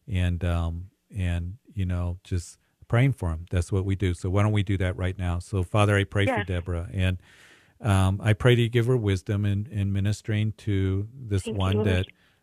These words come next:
Speaker 1: uh, comes to her. She, she wouldn't get upset. She wouldn't, you know, argue, but just simply give the Word of God in love. And,
Speaker 2: Yes.
Speaker 1: um, Lord,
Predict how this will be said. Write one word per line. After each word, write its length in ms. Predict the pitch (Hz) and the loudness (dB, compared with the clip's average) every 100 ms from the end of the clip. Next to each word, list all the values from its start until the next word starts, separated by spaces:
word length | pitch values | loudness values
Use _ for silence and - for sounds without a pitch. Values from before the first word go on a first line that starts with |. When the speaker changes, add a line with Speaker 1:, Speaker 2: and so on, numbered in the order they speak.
| _ | _
Speaker 1:
uh, 160 | - 113 - | -10 -10 -4
comes 360 | 104 101 98 | 0 0 0
to 160 | - 101 | -2 2
her. 280 | 104 104 110 | 4 2 0
She, 320 | - 101 101 | -2 -2 -2
she 180 | - 98 | -4 -4
wouldn't 280 | 87 90 95 | -2 -2 0
get 120 | 104 | 2
upset. 640 | 107 - - 98 95 98 | 2 -2 0 2 2 0
She 180 | - 95 | -6 -6
wouldn't, 420 | 90 95 104 104 _ - _ _ | -2 -2 -2 -4 _ -20 _ _
you 100 | - | -2
know, 180 | 113 113 | 2 2
argue, 600 | 117 101 101 98 98 101 | 4 4 4 2 2 2
but 180 | 104 104 | 2 -2
just 200 | 110 104 | -2 -2
simply 340 | 110 104 110 | -2 -2 -2
give 200 | 104 101 95 | 0 0 0
the 80 | |
Word 220 | 95 98 98 | 0 2 0
of 80 | 101 | 0
God 260 | 92 95 | 2 2
in 160 | 107 110 | 2 0
love. 400 | 90 85 90 - _ _ _ - | 0 0 -2 -6 _ _ _ -6
And, 320 | 101 92 90 | -2 0 0
Speaker 2:
Yes. 140 | 92 90 | 0 0
Speaker 1:
um, 200 | 90 101 | -2 -4
Lord, 420 | 104 98 98 95 | 0 2 2 0